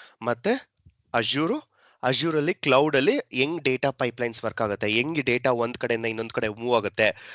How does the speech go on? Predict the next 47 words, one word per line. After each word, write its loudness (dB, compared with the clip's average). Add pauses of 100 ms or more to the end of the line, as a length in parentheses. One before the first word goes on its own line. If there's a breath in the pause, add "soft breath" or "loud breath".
(180 loud breath)
ಆ 4
ಡೇಟಾನ 2
ಹೆಂಗ್ -2
ಪ್ರೊಸೆಸ್ -6
ಮಾಡೋದು, -6
ಹೆಂಗ್ 0
ಕ್ಲೀನ್ -4
ಮಾಡೋದು, -2 (260 loud breath)
ಎಲ್ಲೆಲ್ಲೋ 6
ಇಂದ 0
ಬರೋ 0
ಡೇಟಾನ 0
ನಾವ್ -2
ಹೆಂಗ್ -2
ಆರ್ಗನೈಸ್ 0
ಮಾಡೋದು, -6
ಇದನ್ನೆಲ್ಲ 2
ಇಲ್ಲಿ 4
ಕಲಿತೀವಿ. -2 (460 loud breath)
ಒಂದ್ 6
ಕ್ಲೌಡ್ 2
ಬದಲು -2 (120)
ಮೂರ್ 2
ಕ್ಲೌಡ್ 0
ಕಲಿತೀವಿ. -4 (180)
ಯಾವ್ದೇ 4
ಬೇಕಲ್ಲಿ 0
ಕೇಳಲಿ -2
ಕಂಪನೀಸು, -2 (400 loud breath)
ಜಿ 0
ಸಿ 2
ಪಿ 0
ಬೇಕಾ? 4
ನಂಗೆ -4
ಜಿ -6
ಸಿ -8
ಪಿ -10
ಗೊತ್ತು. -10 (120)
ಎ 4
ಡಬ್ಲ್ಯೂ 2
ಎಸ್ -6
ಗೆತ್ತಾ? 0
ಎ -2
ಡಬ್ಲ್ಯೂ -4
ಎಸ್ -16
ಗೆ -8
ಗೊತ್ತು. -6